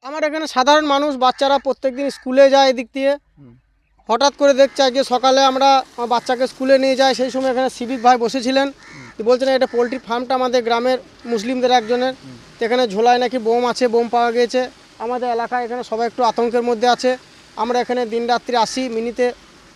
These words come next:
Speaker 1: আমরা চাষ করি, কেউ আলু, কেউ ধান, কেউ করলা, এ ধরনের চাষের সঙ্গে আমরা যুক্ত। আমরা এই বোম এখানে দীর্ঘদিন কোনো সময় আমাদের গোদাপাড়া বা পুলিয়া, এখন গ্রামে আমাদের কোনো রকম ঝামেলা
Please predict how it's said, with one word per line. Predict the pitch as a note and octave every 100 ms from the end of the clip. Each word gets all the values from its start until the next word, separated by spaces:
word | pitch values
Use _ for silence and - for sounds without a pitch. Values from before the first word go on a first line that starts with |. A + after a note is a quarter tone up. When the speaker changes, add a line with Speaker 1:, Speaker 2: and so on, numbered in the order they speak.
| -
Speaker 1:
আমরা | - A#3+
চাষ | - F3 -
করি, | - B3+ C4 - - - - -
কেউ | B3 B3
আলু, | A#3 B3
কেউ | B3 B3+ A#3+
ধান, | F#3+ A3+ B3 B3+ - - - -
কেউ | A#3+ A#3
করলা, | A3+ A3+ A#3+ B3 B3 - - - -
এ | A#3
ধরনের | A#3+ B3
চাষের | A3+ C4
সঙ্গে | A#3+ B3 B3
আমরা | B3 A#3+
যুক্ত। | G#3+ A#3 - B3+ A#3+ - - -
আমরা | A3+ A#3+ B3
এই | A#3+
বোম | A3+ A3+ A#3+
এখানে | A3 A#3+ A#3+
দীর্ঘদিন | A3 A#3 A#3+ B3 B3 - - - - -
কোনো | A3 A#3+
সময় | A#3+ B3+
আমাদের | B3 B3 A3+
গোদাপাড়া | G#3+ A#3+ A3+ A#3+
বা | A#3+
পুলিয়া, | - A#3 A#3 B3 B3 - - - -
এখন | G#4 B3 B3+
গ্রামে | A3+ A3+ A#3+
আমাদের | A#3+ B3 B3
কোনো | B3 B3
রকম | A#3+ B3 B3+ - - - -
ঝামেলা | F#3 A#3 A#3+ B3 A#3+